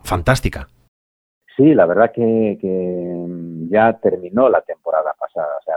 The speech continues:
Speaker 2: realmente la mitad de la temporada pasada fue buenísima ya, una vez que realmente Michelin ya, eh, pues puso en marcha los nuevos, eh, neumáticos, la verdad que el coche iba fantásticamente bien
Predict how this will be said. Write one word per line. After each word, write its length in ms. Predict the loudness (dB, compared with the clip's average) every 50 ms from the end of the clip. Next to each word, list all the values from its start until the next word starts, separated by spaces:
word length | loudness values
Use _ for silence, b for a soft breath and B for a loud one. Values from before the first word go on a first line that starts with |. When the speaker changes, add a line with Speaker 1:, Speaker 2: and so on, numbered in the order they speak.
| -6
Speaker 2:
realmente 580 | -6 -8 -10 -12 -16 -20 _ _ -12 -10 -10 -14 _ _ _ _ _ _ _ _ -12
la 100 | -12 -10
mitad 220 | -10 -4 -2 0
de 60 | 2
la 100 | 2 2
temporada 480 | 0 -2 -2 0 0 2 2 2 2 0
pasada 320 | -4 -4 -4 -4 -4 -4 -2
fue 140 | -2 -2 -2
buenísima 500 | 0 -2 -4 -4 -6 -6 -6 -6 -6 -4 -2
ya, 180 | 0 0 0
una 180 | 0 -2 -2 -2
vez 140 | -4 -4 -6 _
que 100 | -8 -6
realmente 460 | -4 -4 -4 -6 -6 -8 -10 -10 -10 -10
Michelin 460 | -10 -12 -14 _ -20 -20 _ _ _ _
ya, 840 | -12 -12 -10 -12 -14 _ _ _ _ _ _ _ _ _ _ _ -14
eh, 180 | -12 -10 -12 -10 -10
pues 160 | -10 -10 -10 _
puso 240 | -12 -8 -6 -6 -6
en 100 | -4 -4
marcha 380 | -4 -4 -4 -4 _ -6 -4 -4
los 220 | -4 -6 -8 -6
nuevos, 480 | -8 -8 -8 -8 -8 -10 -10 -12 -14 _ _ _ _
eh, 160 | -20 -20 -16 -12
neumáticos, 760 | -10 -8 -2 0 0 0 0 -2 -4 -2 -2 -2 -2 -2
la 120 | -6 -6 -6
verdad 240 | -6 -8 -10 -10 -10
que 60 | -12
el 80 | -12 -10
coche 260 | -10 -12 -8 _ -6
iba 140 | -6 -6 -6
fantásticamente 760 | -6 -10 -12 -12 -14 -10 -8 -8 -8 -8 -10 -8 -6 -4 -4
bien 300 | -2 -2 -4 -6 -8